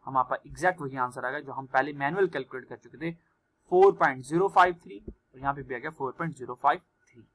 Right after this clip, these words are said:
ठीक है। तो इस तरह से आप easily calculate कर सकते हैं, ठीक है। Next question देखते हैं। अब ये question frequency distribution का आ गया, हमारे पास ये X है,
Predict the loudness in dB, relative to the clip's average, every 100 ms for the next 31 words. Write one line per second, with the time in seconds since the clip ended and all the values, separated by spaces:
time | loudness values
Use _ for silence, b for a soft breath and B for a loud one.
0 | _ -20 -20 -20 b b -10 -8 0 2
1 | 2 0 -2 -6 -12 -12 -14 -8 -6 -6
2 | -12 -16 -20 _ _ _ -18 -16 -18 _
3 | -14 -14 _ _ _ -16 -12 -10 -8 -6
4 | -6 -6 -12 -20 -20 _ _ -20 -20 -20
5 | _ _ _ _ _ _ _ _ _ _
6 | B B B 4 6 4 4 0 0 -6
7 | -8 -10 -10 -4 -4 -2 -4 -6 -2 2
8 | 2 2 -4 -6 _ _ _ b b b
9 | -6 0 0 0 -4 -4 -6 -6 -8 -10
10 | -12